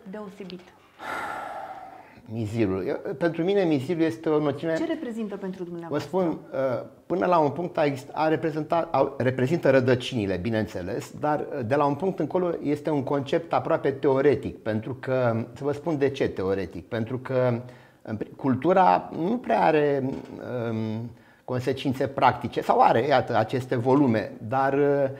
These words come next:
Speaker 2: mai ales, um, uh, pe-, vedeți, uh, ca să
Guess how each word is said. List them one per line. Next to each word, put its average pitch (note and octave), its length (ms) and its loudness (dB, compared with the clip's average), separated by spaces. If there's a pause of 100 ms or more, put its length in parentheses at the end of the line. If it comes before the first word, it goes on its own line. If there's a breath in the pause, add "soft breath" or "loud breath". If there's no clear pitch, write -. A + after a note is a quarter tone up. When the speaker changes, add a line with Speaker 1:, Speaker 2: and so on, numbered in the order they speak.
(220 loud breath)
Speaker 2:
mai D3+ 180 0
ales, F3 320 2
um, E3+ 260 4 (100)
uh, B2 600 -6
pe-, - 200 -6
vedeți, D3+ 320 -2 (180)
uh, - 160 -10 (140)
ca C3+ 200 2
să B2+ 540 -2